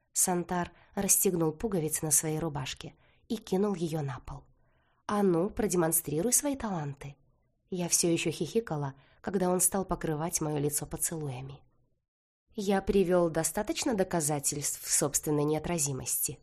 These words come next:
поинтересовался Сантар. «Нет, продолжай, я все еще не уверена». Я улыбнулась, когда наши взгляды встретились.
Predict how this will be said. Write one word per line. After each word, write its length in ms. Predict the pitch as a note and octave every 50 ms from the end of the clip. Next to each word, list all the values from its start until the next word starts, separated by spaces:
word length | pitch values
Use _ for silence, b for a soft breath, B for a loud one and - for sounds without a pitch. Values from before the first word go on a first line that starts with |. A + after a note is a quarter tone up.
| - -
поинтересовался 840 | - D#3+ D#3+ D#3 - E3+ D#3+ D#3 - E3+ D#3 D3 C#3+ C#3+ - - D3+
Сантар. 560 | - - - D3+ D3+ D3 - C3+ C3+ - - _ _ _ _ _ _ _ _ _ _ _ _ -
«Нет, 420 | A3 A3 G#3 F#3 F#3+ A3 - -
продолжай, 560 | - C4+ A#3 A#3+ B3+ B3 A#3 E3+ E3 D#3+ D#3+
я 200 | E3+ E3 F3 F3
все 240 | F3 - - G3+ G#3+
еще 220 | B3 - - C#4+
не 140 | C4 B3 A3
уверена». 600 | G#3 F#3 D#3 D3 C#3+ C#3+ C#3+ C#3 C3+ C#3 C#3 - - _ _ _ _ _ _ _ _ -
Я 200 | G3 F#3 F#3+ F3
улыбнулась, 640 | E3 E3 E3 D#3 E3 F3+ G3+ G#3 E3 C#3+ C#3 - - _ _ _ _ _
когда 220 | - F3+ F3+ F3 D#3+
наши 260 | D#3+ D#3+ - - D#3
взгляды 360 | D3 D3 C#3 C#3+ C#3+ C3+ D#3
встретились. 760 | - - - D3 D3 C#3+ - - D3 C#3+ B2+ - - - -